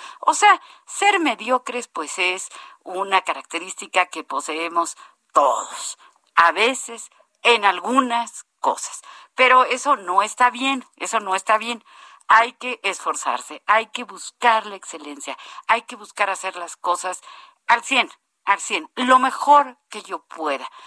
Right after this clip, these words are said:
¿Por qué? Porque, eh, en la noche, cuando vayamos a dormir y hagamos nuestro examen de conciencia,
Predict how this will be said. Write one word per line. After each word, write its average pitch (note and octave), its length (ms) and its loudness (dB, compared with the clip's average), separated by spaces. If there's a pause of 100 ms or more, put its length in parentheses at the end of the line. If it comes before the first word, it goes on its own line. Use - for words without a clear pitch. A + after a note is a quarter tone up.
(160)
¿Por G#3+ 220 -2
qué? A3 240 0 (320)
Porque, F3 480 -6 (480)
eh, D#3 480 -2
en E3 220 -4
la C#3+ 100 -4
noche, F#3 520 -8 (280)
cuando D3+ 280 -2
vayamos F3+ 440 -2
a D#3+ 80 -8
dormir D3 420 -14
y E3+ 140 -2
hagamos E3+ 400 2
nuestro D3 240 -10
examen D#3+ 480 -2
de C3 100 -16
conciencia, C#3 640 -12